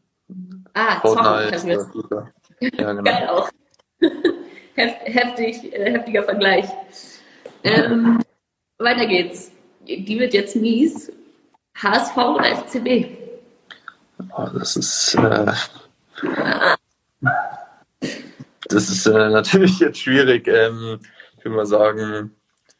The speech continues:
Speaker 2: beides.
Speaker 1: Lass ich dir durchgehen. Lass ich dir durchgehen. Bei der nächsten allerdings nicht.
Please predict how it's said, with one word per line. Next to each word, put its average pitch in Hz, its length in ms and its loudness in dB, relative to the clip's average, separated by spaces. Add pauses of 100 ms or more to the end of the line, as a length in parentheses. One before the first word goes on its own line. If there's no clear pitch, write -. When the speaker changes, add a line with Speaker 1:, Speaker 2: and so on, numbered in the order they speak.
(280)
Speaker 2:
beides. 202 520 0 (1700)
Speaker 1:
Lass 233 280 2
ich 262 80 -2 (100)
dir 214 100 2
durchgehen. 185 600 2
Lass 220 280 -4
ich 233 120 -4
dir 190 120 -6
durchgehen. 170 380 -2 (520)
Bei 214 60 0
der 220 160 4
nächsten 277 360 0
allerdings 226 440 -2
nicht. 202 320 -2